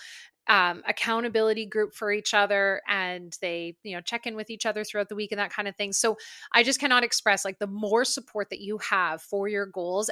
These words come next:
and the more people that you surround yourself with that are there to help you and cheer you on and support you, the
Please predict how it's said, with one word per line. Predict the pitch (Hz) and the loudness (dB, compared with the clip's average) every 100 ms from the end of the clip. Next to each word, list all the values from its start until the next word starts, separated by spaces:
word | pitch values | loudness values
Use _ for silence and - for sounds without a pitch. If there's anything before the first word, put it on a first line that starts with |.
| - | -4
and | 214 | -6
the | 190 | -6
more | 190 202 | -4 -6
people | - 196 214 | -6 -8 -6
that | 190 | -6
you | 196 | -6
surround | - 175 170 175 196 | -8 -4 -4 -4 -4
yourself | 208 202 196 - | -2 -2 -2 -2
with | 208 214 | -2 -2
that | 185 | -2
are | 175 | -2
there | 190 | -2
to | 196 | 0
help | - 196 - | 0 -4 -2
you | 202 196 | -4 -4
and | 175 | 0
cheer | - 214 | 0 2
you | 220 208 | 0 0
on | 190 190 - | 0 -2 -2
and | 196 | -6
support | 185 - 190 | -6 -2 -2
you, | - 262 277 - - - _ | 0 -2 -2 -12 -18 -20 _
the | 190 226 | -2 -2